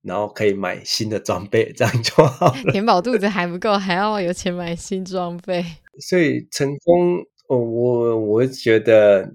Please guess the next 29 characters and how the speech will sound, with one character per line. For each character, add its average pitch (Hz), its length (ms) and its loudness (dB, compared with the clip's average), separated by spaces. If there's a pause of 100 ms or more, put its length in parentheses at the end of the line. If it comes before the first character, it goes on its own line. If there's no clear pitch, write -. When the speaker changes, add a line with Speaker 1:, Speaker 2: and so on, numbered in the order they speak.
Speaker 1:
你 120 180 -2
要 139 180 8
先 135 280 2
知 131 160 -10
道 127 320 8
你 95 200 -6
自 113 160 -12
己 101 100 -12
想 95 200 -8
要 98 60 -4
做 101 300 -4
什 - 140 -14
么 90 140 -20
事 - 200 -10
情， - 400 -12 (560)
然 101 180 -4
后 101 120 0
你 104 140 -4
有 104 140 2 (460)
努 95 200 -10
力 104 200 -4
去 - 320 -12
投 101 180 -4
入 98 200 -8
的 - 100 -8 (100)
话， 98 300 0 (340)
那 113 160 -2
不 123 140 -8
管 104 360 -4